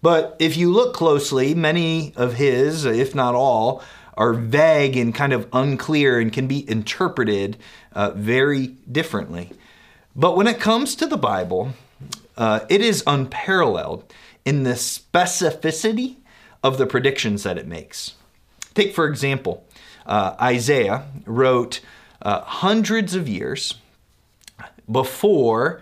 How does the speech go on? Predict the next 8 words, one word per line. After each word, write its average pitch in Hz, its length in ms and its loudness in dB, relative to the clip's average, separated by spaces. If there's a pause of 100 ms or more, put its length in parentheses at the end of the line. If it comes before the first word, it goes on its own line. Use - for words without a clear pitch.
(480)
a 131 180 2
king 131 760 0
would 123 320 0
rise 135 520 0
up - 420 0
from 131 140 -2
the 117 80 -2
country 131 600 -4